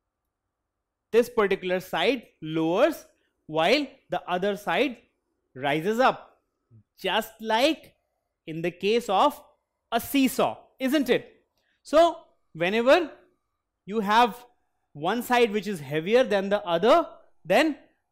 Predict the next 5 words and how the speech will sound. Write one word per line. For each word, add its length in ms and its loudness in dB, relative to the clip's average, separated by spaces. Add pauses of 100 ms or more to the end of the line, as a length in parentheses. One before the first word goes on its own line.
the 140 -6
heavier 440 2
side 440 -2 (580)
lowers 640 0 (380)
while 440 0